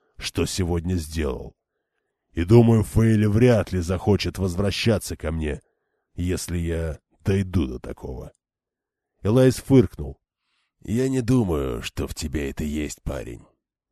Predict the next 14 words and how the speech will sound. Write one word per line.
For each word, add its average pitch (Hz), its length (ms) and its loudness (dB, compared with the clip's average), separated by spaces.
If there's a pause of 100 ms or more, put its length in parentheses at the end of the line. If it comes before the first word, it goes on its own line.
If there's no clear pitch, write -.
(100)
Послушай, - 800 -8 (580)
опасность 87 680 -2
сказывается 85 720 -4
на 90 160 -2
разных 85 400 -4
людях 78 640 -4
по-разному. 78 720 -8 (640)
Некоторые 85 600 -4
холодны, 85 560 -2
как - 260 -8
часовой 85 500 -4
механизм, 82 760 -8 (600)
но 80 420 -4 (100)
ты 92 440 -2